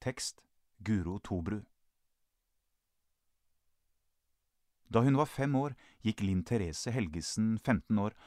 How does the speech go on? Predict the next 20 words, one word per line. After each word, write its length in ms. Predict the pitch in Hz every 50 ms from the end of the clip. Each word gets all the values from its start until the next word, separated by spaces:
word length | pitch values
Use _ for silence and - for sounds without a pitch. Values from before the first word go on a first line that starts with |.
| - - - -
opp 140 | 110 - -
sin 160 | - 135 135 139
første 380 | - - 143 - - - 127 -
fjelltopp 460 | - 123 90 - - 127 127 - - - -
på 80 | 123 - -
over 320 | 107 95 95 95 113 123
to 240 | - - - - 90
tusen 320 | - - 110 - - 127 104
meter 300 | 87 82 - 113 110 113
over 100 | 123 104
havet. 300 | 107 104 120 143 - _ _ _ _ _ _ _ _ _ - - _ _ _ _
Ti 140 | - - 95 95
år 160 | 101 104 98
senere 380 | - - 98 82 80 80 98 104 - _ _ _ - -
har 100 | 90 87
hun 140 | 92 98 98
rekord 340 | - - - - 113 123 120 87 - -
som 160 | - 90 92
den 140 | 104 120 - - 127
yngste 480 | 117 87 73 - - - - - 139